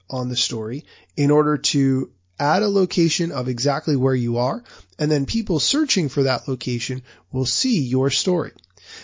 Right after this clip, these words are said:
The other option is to take a hashtag. You can make one hashtag using the hashtag icon on the story, and then you can separately add a number of other hashtags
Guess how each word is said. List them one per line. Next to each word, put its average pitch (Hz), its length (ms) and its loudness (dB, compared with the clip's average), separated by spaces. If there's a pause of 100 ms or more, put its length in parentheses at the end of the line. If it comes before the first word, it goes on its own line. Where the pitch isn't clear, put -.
The 160 140 6
other 262 280 0
option 139 520 -2
is 147 300 0
to 143 420 2 (380)
take 185 480 0 (100)
a 135 420 0 (420)
hashtag. 139 840 0 (680)
You 135 140 -2
can 135 240 0
make 135 280 0 (140)
one 151 400 2
hashtag 131 680 -2
using 131 360 0
the 117 100 -6
hashtag 139 720 -4 (100)
icon 135 560 -2 (480)
on 135 180 2
the 120 60 0
story, 185 500 4 (480)
and 160 180 2
then 160 360 2
you 147 140 0
can 143 300 -2
separately 151 880 0
add 143 220 0
a 135 100 -4
number 147 400 4
of 127 140 0 (100)
other 254 320 2
hashtags 120 560 -4